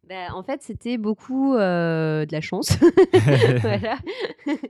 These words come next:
Speaker 1: Non, bah, donc, heu, donc j'étais partie, effectivement, donc en séjour linguistique. Après, je suis revenue en vacances, en fait, heu, où j'ai, heu, j'ai emmené mon mari, en fait, heu, <laughs> voilà, en vacances parce qu'il est, en fait, le séjour linguistique, à, à, à la base, moi, je voulais aller au Japon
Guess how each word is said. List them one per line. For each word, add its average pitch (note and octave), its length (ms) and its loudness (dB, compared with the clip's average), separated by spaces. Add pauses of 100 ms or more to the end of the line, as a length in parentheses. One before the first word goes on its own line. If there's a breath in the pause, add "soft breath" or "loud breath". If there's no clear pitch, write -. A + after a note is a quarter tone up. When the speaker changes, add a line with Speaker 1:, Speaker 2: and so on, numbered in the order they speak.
(300 loud breath)
Speaker 1:
Non, G3 180 -8
bah, F3 120 -8
donc, A3+ 280 -8
heu, F#3 100 0
donc G3+ 160 -4
j'étais G#3+ 260 -4
partie, A#3+ 560 -6
effectivement, F#3+ 520 -8
donc E3+ 180 -8
en D3+ 80 -10
séjour E3+ 300 -12
linguistique. E3 560 -10
Après, A3+ 500 -8
je - 60 -16
suis - 160 -12
revenue B3+ 760 -6
en D#3 720 -12 (280)
vacances, A3 520 -10
en F3+ 60 -10
fait, G3 360 -14
heu, D3+ 180 -16 (260)
où D#3 100 -20
j'ai, D#3 320 -18
heu, C#3+ 400 -20
j'ai D#3 140 -14
emmené F3+ 220 -6
mon G3+ 140 -8
mari, F#3 400 -10
en F3 120 -14
fait, - 340 -20
heu, D3+ 140 -20
<laughs> D4+ 720 -10
voilà, F#3 240 -12
en F#3 60 -12
vacances E3+ 280 -14
parce - 100 -20
qu'il F#3+ 140 -14
est, E3+ 200 -10
en E3+ 100 -12
fait, A3+ 180 -14
le G#3+ 80 -10
séjour A3 260 -8
linguistique, G#3 680 -2
à, F3+ 240 0
à, - 180 -6 (120)
à F#3 40 2
la G3 80 4
base, B3+ 160 4
moi, A#3+ 80 4
je F#3+ 80 0
voulais F#3+ 200 2
aller F#3+ 160 2
au A3+ 100 0
Japon G#3+ 420 -4